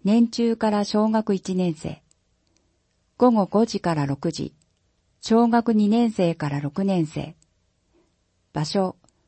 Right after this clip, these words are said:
湖畔広場。雨天時。市民総合体育館。定員、各三十名。三、第一期卓球教室。小中学生。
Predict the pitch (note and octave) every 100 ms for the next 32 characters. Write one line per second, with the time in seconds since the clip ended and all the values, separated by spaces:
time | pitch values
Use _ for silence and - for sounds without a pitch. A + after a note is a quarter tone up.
0 | _ F#3 F3+ A3+ A3+ A3 G#3+ E3 D3+ D3+
1 | _ _ _ _ _ _ _ F#3 F3 A3+
2 | G3+ D#3 C#3+ C#3+ _ _ _ _ _ _
3 | _ - A#3+ A#3 G3 D#3+ - G3 G#3 G#3+
4 | G#3 G#3 G3 G3 G3 F3+ D3 D3 _ _
5 | _ _ _ _ - G#3 G#3 G3+ F#3+ -
6 | _ _ - A#3 A#3 D#3+ D3+ E3 G3+ A3+
7 | G3 D3+ C#3 D3+ _ _ _ _ _ _
8 | _ _ _ _ _ _ - - A3+ A3
9 | G3+ _ _ _ _ _ _ B3 B3 G#3+
10 | G3 - - D#3+ D3+ - F3 - - B3+
11 | B3 B3+ A#3+ G3 - - D#3 - _ _
12 | _ _ - - A#3+ B3+ B3 B3 A#3+ A#3
13 | A3+ - E3 E3+